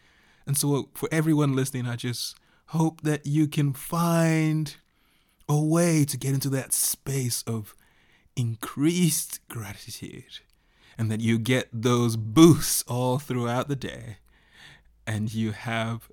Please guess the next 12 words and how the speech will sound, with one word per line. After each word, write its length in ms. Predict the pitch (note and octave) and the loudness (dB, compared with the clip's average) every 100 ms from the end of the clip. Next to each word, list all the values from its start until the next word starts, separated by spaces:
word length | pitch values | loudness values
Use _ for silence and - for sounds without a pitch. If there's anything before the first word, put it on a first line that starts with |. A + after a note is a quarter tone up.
| - | -10
an 120 | G#2 | -10
experience, 1160 | - - - - - B2+ B2 B2 B2 A#2+ B2+ - _ _ _ - | -8 -6 -6 -6 -4 -2 0 2 0 -2 -8 -14 _ _ _ -2
and 80 | B2 | 0
not 140 | D3+ | 2
just 220 | D#3 D3 | 2 2
a 80 | C#3 | 2
one-time 580 | A#2+ D#3 F3 D3 C3 A2+ | 4 6 6 4 2 0
experience, 460 | A2 - A2+ G#2+ | -4 -8 -6 -8
but 160 | G2+ A2 | -8 -12
actually 440 | A#2 B2+ C#3 C3 | -10 -10 -6 -4
a 80 | B2+ | -2
life 1160 | A#2+ A#2+ C3 C#3+ D#3 D#3+ E3 C#3+ A2 - - - | -2 -2 0 0 0 0 2 2 0 -8 -18 -20